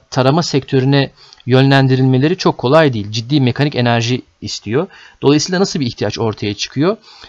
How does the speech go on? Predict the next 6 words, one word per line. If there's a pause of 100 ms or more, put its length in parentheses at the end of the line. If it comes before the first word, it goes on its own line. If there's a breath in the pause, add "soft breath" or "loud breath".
(140)
Taranacak
sektöre
doğru (240)
sabit
bir
şekilde,